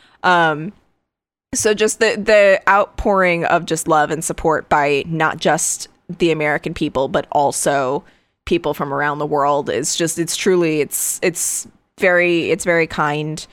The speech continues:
Um, on one positive note,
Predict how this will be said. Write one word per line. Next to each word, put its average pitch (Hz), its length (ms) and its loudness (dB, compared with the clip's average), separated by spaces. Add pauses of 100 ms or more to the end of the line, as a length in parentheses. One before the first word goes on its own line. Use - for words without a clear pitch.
(400)
Um, 156 500 0 (340)
on 165 500 0 (380)
one 196 440 -2
positive 269 600 -2
note, 277 420 -4